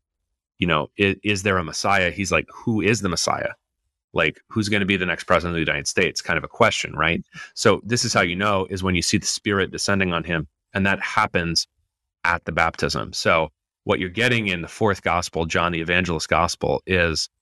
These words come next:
this specific witness that the Baptist said, "This is the guy, this is the one, listen to him," because the question's gonna come up all over John's gospel. Is this really the guy?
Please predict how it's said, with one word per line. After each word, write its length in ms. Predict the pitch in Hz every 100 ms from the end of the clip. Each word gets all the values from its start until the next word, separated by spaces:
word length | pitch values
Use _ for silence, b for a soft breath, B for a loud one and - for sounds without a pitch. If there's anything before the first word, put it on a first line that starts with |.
| _
this 200 | - 95
specific 460 | - 98 - 113 104
witness 420 | 90 98 90 85
that 120 | 87
the 80 | 82
Baptist 480 | 80 87 - 87 -
said, 300 | 80 80 78 - _ _ _
"This 260 | 98 110 110
is 120 | 107
the 100 | 98
guy, 380 | 90 90 87 87
this 200 | 90 104
is 120 | 101 87
the 100 | 85
one, 300 | 87 87 82 _ _
listen 400 | - 107 104 104
to 80 | 82
him," 400 | - 101 76 76 - _ _
because 240 | - 98 87
the 60 |
question's 400 | 92 127 123 110
gonna 160 | 95 90
come 160 | - 90
up 160 | 82
all 220 | - 85
over 180 | 101 107
John's 280 | 95 85 80
gospel. 500 | 73 78 - - - _ _ _
Is 200 | 101 90
this 320 | 101 131 - 78
really 440 | 90 107 117 110
the 160 | - -
guy? 480 | - 78 85 143